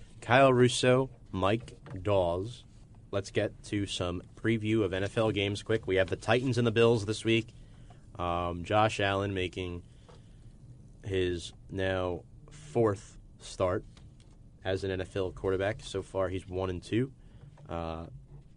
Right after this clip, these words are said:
this should be an easy win for Tennessee at Buffalo. They should improve to four and one. Uh, Miami at the Bengals, two three and one teams. Bengals are home,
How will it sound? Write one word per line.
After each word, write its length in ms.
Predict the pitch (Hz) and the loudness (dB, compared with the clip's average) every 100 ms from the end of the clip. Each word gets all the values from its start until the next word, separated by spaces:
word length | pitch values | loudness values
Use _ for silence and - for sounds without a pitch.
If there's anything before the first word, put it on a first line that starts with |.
| - | -6
this 140 | 98 | -6
should 180 | - 101 | -4 -4
be 140 | 101 | 0
an 80 | 98 | 0
easy 260 | 98 98 98 | 0 0 0
win 240 | 95 95 | 0 0
for 140 | 95 95 | -4 -10
Tennessee 560 | - 92 - - 92 | -6 -6 -6 -4 -2
at 120 | 90 | 0
Buffalo. 460 | 90 87 - 85 90 | -2 -4 -4 -6 -4
They 100 | 90 | -4
should 200 | 87 98 | -4 -6
improve 400 | 92 - 92 87 | -6 -4 -6 -6
to 80 | - | -14
four 260 | - 87 85 | -10 -8 -6
and 120 | 82 | -4
one. 260 | 95 101 104 - - - - - | -2 -2 -6 -18 -20 -20 -20 -14
Uh, 220 | - 80 | -6 -4
Miami 580 | 85 90 113 135 147 143 | 0 2 6 6 6 6
at 160 | 120 117 - - 104 | 6 4 -2 -18 -8
the 80 | |
Bengals, 580 | 87 107 120 127 123 - | -2 0 2 2 0 -4
two 220 | - 147 | 0 0
three 260 | 147 127 123 | 2 2 4
and 80 | 117 | 4
one 200 | 104 101 | 2 0
teams. 380 | - 98 95 - | -4 -6 -6 -4
Bengals 400 | 98 120 120 117 | -2 0 0 -2
are 100 | 107 | 0
home, 460 | 107 104 95 92 | 2 2 0 -2